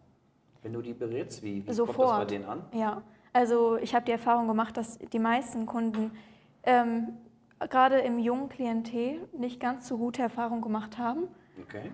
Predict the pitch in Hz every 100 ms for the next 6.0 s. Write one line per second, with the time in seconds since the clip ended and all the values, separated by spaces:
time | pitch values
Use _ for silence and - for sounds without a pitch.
0 | - 247 240 240 240 233 226 220 214 226
1 | - - - 240 226 220 214 214 226 -
2 | 226 220 214 220 - 240 262 254 196 240
3 | 277 240 226 214 220 220 214 208 202 -
4 | 233 240 233 240 240 - 240 233 - _
5 | _ _ _ _ _ _ - 226 220